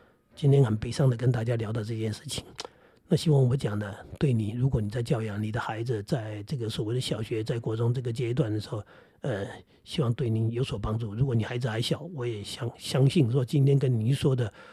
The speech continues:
您理解的话，哎，跟孩子好好谈谈如何保护自己，如何观察、了解危险，然后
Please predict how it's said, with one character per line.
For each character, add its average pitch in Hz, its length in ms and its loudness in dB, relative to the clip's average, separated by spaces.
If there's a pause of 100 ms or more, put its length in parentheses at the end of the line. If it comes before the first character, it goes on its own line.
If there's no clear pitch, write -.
(140)
您 120 320 4
理 131 160 0
解 120 180 -4
的 110 80 0
话， 110 280 -6
哎， 131 180 0
跟 139 200 2
孩 135 120 0
子 120 80 -6
好 123 160 -2
好 113 100 -4
谈 120 220 2
谈 107 200 -2 (520)
如 135 260 4
何 107 380 -4
保 - 200 0
护 123 160 0
自 113 200 -2
己， 98 280 -8
如 151 200 4
何 107 320 -4
观 131 280 4
察、 107 260 2
了 113 280 0
解 95 240 -6
危 110 240 -2
险， - 240 -4
然 120 220 0
后 120 180 0